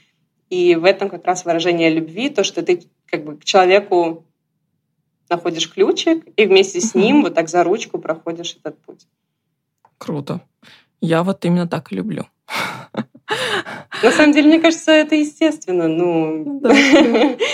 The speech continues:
Speaker 1: и, и мне, мне кажется, это какая-то вот, э, из, э, советских времён, сегодня, на-, наверное, всех обижу, но вот какая-то вот закалка прошлых времён, что нужно, как, нужно, чтобы нас ругали, чтобы мы чего-то делали,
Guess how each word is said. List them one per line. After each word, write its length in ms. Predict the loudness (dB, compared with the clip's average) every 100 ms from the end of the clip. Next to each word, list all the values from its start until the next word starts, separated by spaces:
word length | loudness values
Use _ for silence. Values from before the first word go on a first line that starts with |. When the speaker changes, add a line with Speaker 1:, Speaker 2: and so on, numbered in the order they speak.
| -2
Speaker 1:
и, 300 | 0 -2 -2
и 20 | 0
мне, 160 | 2
мне 180 | 2 2
кажется, 280 | 2 0 -2
это 120 | -2
какая-то 380 | 0 2 2 2
вот, 220 | -4 -2
э, 340 | 0 2 2 -2 _ _ _ _
из, 380 | 0 0 -2 -2
э, 440 | 2 4 2 0 -10 _ _ -4
советских 540 | 0 2 2 -2 -12
времён, 200 | -6 -6
сегодня, 260 | -4 -6 -6
на-, 200 | -4 -6 -6
наверное, 220 | -8 -8
всех 280 | -8 -8 -6
обижу, 380 | -4 -4 0 2
но 120 | 4
вот 220 | 2 -2 -18 -20
какая-то 260 | -2 0 2
вот 100 | 2
закалка 480 | 2 4 4 2 -2
прошлых 480 | -4 -2 -2 -4 -12
времён, 440 | -10 -4 2 4 2
что 640 | 0 -2 0 2 0 -6 -2
нужно, 380 | 2 2 0
как, 140 | -2 -6 _
нужно, 260 | 0 2 0
чтобы 240 | -2 -2
нас 220 | -2 -2
ругали, 420 | -8 -4 -2 -2 -6
чтобы 300 | -12 -14 -12
мы 80 | -12
чего-то 320 | -16 -20 -16
делали, 540 | -10 -8 -8 -12 -18